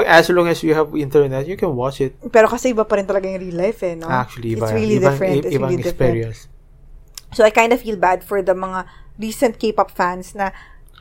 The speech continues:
Speaker 2: nagkaroon sila ng chance manood ng concert, pero lahat canceled nga this
Speaker 1: Ay.
Speaker 2: year, di ba? But don't
Speaker 1: Sayang.
Speaker 2: worry, guys. I think next year naman magbaba-, hopefully, Lord, please. So, mag-ipon na.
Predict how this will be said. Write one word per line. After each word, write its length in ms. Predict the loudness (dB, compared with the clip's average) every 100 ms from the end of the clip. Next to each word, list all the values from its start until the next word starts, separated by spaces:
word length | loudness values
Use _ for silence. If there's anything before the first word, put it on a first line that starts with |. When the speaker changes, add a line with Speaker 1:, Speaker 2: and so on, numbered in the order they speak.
| -18
Speaker 2:
nagkaroon 440 | -4 0 4 4 4
sila 200 | 2 0
ng 120 | 0
chance 280 | 0 -2 0
manood 240 | 0 2
ng 160 | 2 0
concert, 360 | 0 0 0 4
pero 160 | 6
lahat 280 | 6 4 2
canceled 440 | -2 -2 0 0 -2
nga 160 | -12
this 160 | -10 -6
Speaker 1:
Ay. 240 | -4 -2
Speaker 2:
year, 400 | 0 0 0 -4
di 160 | -4 -6
ba? 400 | -4 -6 -6 -6
But 160 | -2
don't 160 | 2 4
Speaker 1:
Sayang. 80 | 4
Speaker 2:
worry, 200 | 4 6
guys. 160 | 6 8
I 120 | 6
think 200 | 2 -2
next 240 | -4 -2
year 120 | -2 0
naman 280 | 0 0
magbaba-, 480 | 0 2 2 0 -4 -4
hopefully, 480 | -4 0 0 0 2
Lord, 320 | 0 0 -4
please. 880 | -6 -2 0 2 2 0 -4 -8 -16 -20 -20 -18 -16 -16 -8
So, 160 | 6 6
mag-ipon 720 | 6 2 -2 -4 2 2 2
na. 320 | 0 0 -2